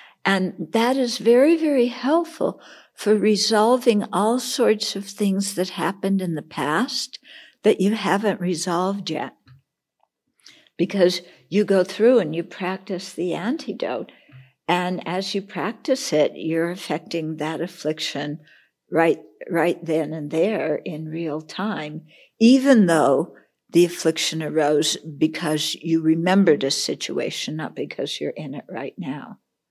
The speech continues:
Okay, so you practice the antidotes that way. So see if the force of the affliction subsides even a little,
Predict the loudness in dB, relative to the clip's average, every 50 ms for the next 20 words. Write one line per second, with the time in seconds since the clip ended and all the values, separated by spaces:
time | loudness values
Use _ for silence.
0 | _ _ _ _ _ _ _ _ _ _ _ _ _ _ -18 -18 -18 -18 -18 -18
1 | -14 -14 -12 -14 -14 _ _ _ _ _ -10 -8 -6 -6 -6 -8 -8 -12 -8 -4
2 | -4 -2 -4 -4 -4 -4 -4 -4 -4 -4 -8 -10 -4 0 2 4 4 2 0 -2
3 | -6 -8 -8 -8 -8 -8 -8 -8 -8 -10 -10 -10 -10 -8 -8 -8 -8 -8 -10 -10
4 | -10 -10 -10 -12 -14 -16 _ _ _ _ _ _ _ _ _ _ _ _ _ _
5 | _ _ -20 -20 _ _ -8 -4 -2 2 4 4 4 6 6 6 6 4 4 2
6 | 0 0 0 2 4 6 6 6 6 2 0 -4 -4 -2 2 4 4 4 4 0
7 | -4 -2 -2 -2 -2 -2 -4 -4 -2 0 0 0 0 -2 -2 -2 -2 -2 0 2
8 | 2 2 2 0 0 -4 -6 -4 0 2 2 2 4 2 2 2 4 2 2 2
9 | 2 2 2 2 0 -2 -6